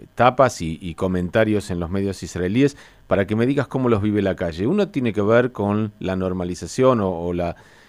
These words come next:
eh, la apertura de relaciones, eh, en este caso con Bahrein y la, la partida de una delegación.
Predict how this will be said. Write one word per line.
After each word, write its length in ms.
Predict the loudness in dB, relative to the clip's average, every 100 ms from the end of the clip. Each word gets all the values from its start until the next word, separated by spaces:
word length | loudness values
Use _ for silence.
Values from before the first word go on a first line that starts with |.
| _
eh, 680 | -4 -2 -2 -2 -4 -6 -8 -10
la 440 | -8 -6 -6 -6
apertura 680 | -6 -4 -2 -2 2 4 4
de 160 | 4 0
relaciones, 840 | -2 -2 -4 0 2 2 0 -4 -20 -20 _ -8
eh, 300 | -4 -2 -4 -4
en 120 | -4
este 200 | -4 -4
caso 260 | -4 -2
con 220 | -4 -4 -4
Bahrein 600 | -2 2 2 2 0 -4
y 140 | -4
la, 260 | -4 -4 -4
la 420 | -6 -6 -6 -8
partida 460 | -6 -6 -2 0 0
de 100 | 0
una 220 | -2 -4
delegación. 680 | -4 -4 -6 -4 -4 -4